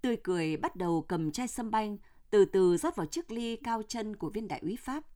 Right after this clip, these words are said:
Bỗng đoàng một tiếng nổ đanh ở phía sân sau. Tay Hoàng Quận Công như cứng lại. Lại một tiếng nổ nữa vang lên, tiếp liền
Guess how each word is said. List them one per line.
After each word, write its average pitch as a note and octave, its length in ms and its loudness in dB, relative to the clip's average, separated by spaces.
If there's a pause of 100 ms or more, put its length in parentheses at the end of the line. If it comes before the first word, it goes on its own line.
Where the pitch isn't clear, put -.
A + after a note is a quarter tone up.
(640)
Bỗng C4+ 320 -2
đoàng G3+ 260 2
một E3+ 160 0
tiếng A3 200 2
nổ F#3 260 0
đanh B3+ 260 -4
ở D3+ 140 -8
phía B3+ 160 -8
sân G#3 180 -8
sau. F3 340 -8 (760)
Tay A3 180 0
Hoàng F3 240 -4
Quận - 180 -8
Công F#3+ 260 -6
như F3 100 -4
cứng - 240 -4
lại. - 200 -8 (1000)
Lại G3 280 2
một G#3 200 0
tiếng B3+ 220 4
nổ F3 220 0
nữa G3+ 280 0
vang C#4+ 220 0
lên, C4+ 220 -2 (680)
tiếp E4+ 200 2
liền D#3 320 2